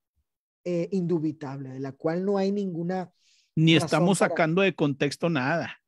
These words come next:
Speaker 1: Ándale, iba a decir eso. Tampoco estamos sacando de contexto nada porque ahí dice lo que dice y esto fue público, evidente,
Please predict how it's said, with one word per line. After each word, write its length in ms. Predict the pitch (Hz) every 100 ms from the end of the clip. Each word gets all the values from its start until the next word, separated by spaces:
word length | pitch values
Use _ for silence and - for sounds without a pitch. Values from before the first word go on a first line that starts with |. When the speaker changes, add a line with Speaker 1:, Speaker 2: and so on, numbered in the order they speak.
| _ _ -
Speaker 1:
Ándale, 480 | 196 208 190 143 139
iba 180 | 165 196
a 40 |
decir 260 | 202 196 185
eso. 260 | 202 160
Tampoco 520 | - 160 143 202 208 247
estamos 380 | 196 190 214
sacando 420 | 202 175 175 180 208
de 100 | 202
contexto 540 | 185 147 196 196 -
nada 240 | 202 240 240
porque 320 | 170 - 175
ahí 200 | 170 196
dice 420 | 190 240 - 262
lo 180 | 247 196
que 160 | - 165
dice 580 | 220 302 - 247 349 - _ _ _ _ -
y 100 | 196
esto 240 | 196 233
fue 280 | 247 233 240
público, 680 | 277 294 254 240 - 156 - -
evidente, 1000 | 208 196 202 190 226 240 185 151 117